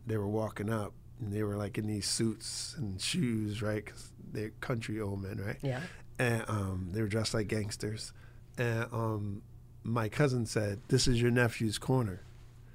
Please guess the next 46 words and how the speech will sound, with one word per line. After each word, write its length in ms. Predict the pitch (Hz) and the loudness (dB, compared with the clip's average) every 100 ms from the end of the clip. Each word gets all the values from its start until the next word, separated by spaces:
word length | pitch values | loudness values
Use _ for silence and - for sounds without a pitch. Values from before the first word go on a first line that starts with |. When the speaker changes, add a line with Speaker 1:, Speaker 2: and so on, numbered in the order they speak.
| - - - - - - | -18 -18 -18 -18 -18 -6
Speaker 1:
And, 500 | 113 107 101 95 95 113 | -2 0 0 -2 -4 0
you 140 | 113 | 2
know, 180 | 107 101 | 4 4
and 80 | 123 | 4
I 60 | |
was 100 | 123 | 4
like, 100 | 123 | 4
"Yeah, 180 | 143 135 | 6 8
you 140 | 127 | 6
want 140 | 131 123 | 4 2
a 20 | |
beer? 400 | 131 135 139 135 | 4 6 8 8
You 120 | 127 | 6
want 160 | 127 123 | 2 2
something? 340 | 147 135 123 | 2 2 2
Just 160 | 120 - | 0 0
go 140 | 120 | 2
in 60 | 117 | 4
there." 100 | 110 | 2
We 80 | 110 | 2
had 120 | 110 | 2
these 160 | 104 | 2
after 360 | 113 110 - 110 | 2 2 0 0
hours 560 | 107 101 101 101 98 104 | 4 4 4 2 0 -2
and 100 | - | -2
prostitution 880 | 127 - 95 - 120 - 120 113 104 | -2 -2 -4 -4 0 0 0 0 -2
and 100 | 101 | -2
all 160 | 123 131 | 0 0
kinds 380 | 135 120 101 - | 2 0 -2 -4
of 80 | - | -2
gambling, 480 | 127 120 110 117 | 0 0 0 2
all 120 | 139 147 | 4 4
kinds 260 | 151 107 | 4 2
of 80 | 101 | -2
chaos, 560 | - 143 107 95 - - | 4 6 6 2 -4 -2
right? 240 | 127 120 123 - - - - | 2 2 0 -8 -16 -16 -4
And 80 | 117 | -2
I'm 100 | 113 | 0
seventeen. 840 | - 127 117 110 - 120 107 90 - - - - - - - - - | 2 4 4 0 2 0 0 -4 -12 -18 -16 -16 -18 -18 -18 -18 -4
And 120 | 123 | 0
my 160 | 120 120 | 2 2
uncle 280 | 117 123 127 | 0 2 2
said 220 | - 113 | 4 0
to 120 | - | 0
me, 320 | 104 101 95 - 98 | 0 0 -2 -4 -2
um, 460 | 101 98 92 104 | 0 0 -2 -6